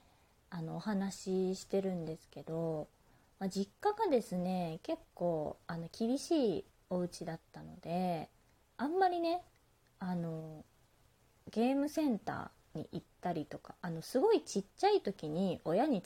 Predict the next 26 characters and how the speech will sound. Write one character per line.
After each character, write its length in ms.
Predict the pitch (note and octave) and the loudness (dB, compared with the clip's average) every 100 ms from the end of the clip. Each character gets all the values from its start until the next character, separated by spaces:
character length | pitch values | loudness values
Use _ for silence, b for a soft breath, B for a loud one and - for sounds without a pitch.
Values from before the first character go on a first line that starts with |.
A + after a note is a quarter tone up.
| - | -2
連 80 | |
れ 120 | D#3+ F3 | 0 0
ら 140 | F#3 | 0
れ 120 | F#3+ | -2
て、 440 | - E4 E4 G#3 - b b b b | 0 2 4 2 -2 b b b b
あ 80 | - | -6
の、 140 | F3+ D#3+ | -4 0
ゲ 140 | F#3 | 0
ー 60 | F#3 | 2
ム 120 | F#3+ | 0
セ 180 | - G#3 | 0 0
ン 100 | E3+ | -2
タ 140 | D3+ | -4
ー 60 | D3 | -6
に 120 | D3 | -8
行 100 | D3+ | 0
く 80 | A#3 | 0
っ 20 | |
て 200 | A#3 - | 0 -2
い 40 | D#3 | -4
う 40 | |
こ 120 | E3 | -4
と 140 | - D3 | -10 -8
は 120 | C#3+ | -6
あ 80 | |
っ 60 | F3+ | -6